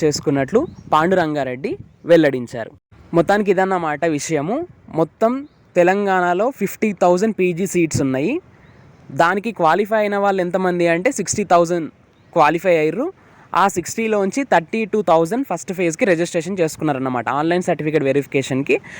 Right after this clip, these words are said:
ఫస్ట్ ఫేజ్కి థర్టీ టూ థౌజండ్ మెంబర్ రిజిస్ట్రేషన్ చేసుకున్నారు. అంటే దాదాపు సగం మంది రిజిస్ట్రేషన్ చేసుకున్నారు. ఇంకా సెకండ్ ఫేజ్, థర్డ్ ఫేజ్ కూడా ఉంటది. థర్డ్ ఫేజ్ కూడా రిజిస్ట్రేషన్ ఉంటది. సేమ్ సెకండ్ ఫేజ్కి కూడా ఇప్పుడు ఎట్లయితే ఉందో ఆన్‌లైన్ సర్టిఫికేట్ వెరిఫికేషన్, ఆ రిజిస్ట్రేషన్ ఉంటదన్నమాట.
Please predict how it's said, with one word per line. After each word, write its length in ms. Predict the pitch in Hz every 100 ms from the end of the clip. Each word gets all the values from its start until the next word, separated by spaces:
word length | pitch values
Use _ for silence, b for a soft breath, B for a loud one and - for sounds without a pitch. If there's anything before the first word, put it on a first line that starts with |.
| B B
ఫస్ట్ 220 | 165 -
ఫేజ్కి 300 | 180 175 165
థర్టీ 320 | 254 175 160 185
టూ 100 | 180
థౌజండ్ 300 | 160 151 170
మెంబర్ 260 | 143 196
రిజిస్ట్రేషన్ 480 | 233 175 - 156 190 202
చేసుకున్నారు. 480 | 170 - 139 139 240
అంటే 260 | 175 254
దాదాపు 380 | 233 170 180 220
సగం 320 | - 202 180
మంది 180 | 170 160
రిజిస్ట్రేషన్ 460 | 233 170 - 170 180 156
చేసుకున్నారు. 480 | 135 123 123 117 - B B B B
ఇంకా 180 | 175 202
సెకండ్ 360 | 208 190 214 220
ఫేజ్, 320 | 214 202 180 185
థర్డ్ 220 | 185 180 185
ఫేజ్ 240 | 196 180
కూడా 180 | 170 170
ఉంటది. 320 | 156 151 202
థర్డ్ 300 | - 180 170
ఫేజ్ 180 | 180 170
కూడా 160 | 170
రిజిస్ట్రేషన్ 460 | 156 147 - 160 156
ఉంటది. 280 | 147 160 247
సేమ్ 360 | 202 175 208
సెకండ్ 280 | 214 175 165
ఫేజ్కి 280 | 175 156 147
కూడా 200 | 139 233 - B B 165
ఇప్పుడు 180 | 175
ఎట్లయితే 360 | 160 185 180 175
ఉందో 340 | 160 233 349 -
ఆన్‌లైన్ 320 | 160 175 185
సర్టిఫికేట్ 380 | 175 156 165 156
వెరిఫికేషన్, 520 | 143 - 147 143 160
ఆ 160 | 285 180
రిజిస్ట్రేషన్ 540 | 143 151 - 151 180
ఉంటదన్నమాట. 580 | 143 131 123 117 113